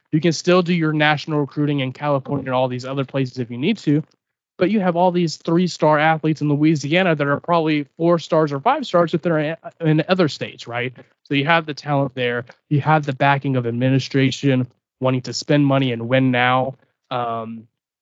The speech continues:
part of that is N I L stuff, which has been not up to par with some other schools yet.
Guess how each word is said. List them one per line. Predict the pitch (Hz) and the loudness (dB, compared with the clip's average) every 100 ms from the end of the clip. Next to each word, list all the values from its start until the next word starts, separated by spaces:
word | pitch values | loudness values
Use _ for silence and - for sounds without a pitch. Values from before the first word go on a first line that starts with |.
| _ _ _ 147 | _ _ _ 0
part | 147 | 2
of | 147 | 2
that | 139 | 0
is | 131 143 | 0 -2
N | 147 | -2
I | 139 135 135 | 0 2 2
L | 139 139 | 2 2
stuff, | 135 - 135 135 131 - _ _ | -2 -4 0 2 0 -6 _ _
which | 143 131 - | -2 -2 -4
has | 147 131 127 120 | -10 -4 -4 -4
been | 110 135 127 123 123 113 _ _ - | -4 -2 0 -2 -6 -12 _ _ 0
not | 135 139 | 2 2
up | 143 | 0
to | - | -6
par | - 143 143 | -4 0 2
with | 139 127 | 2 -2
some | 131 | -4
other | 131 139 | -2 -2
schools | 131 - 143 139 123 | -2 -2 2 2 0
yet. | 123 127 | 0 0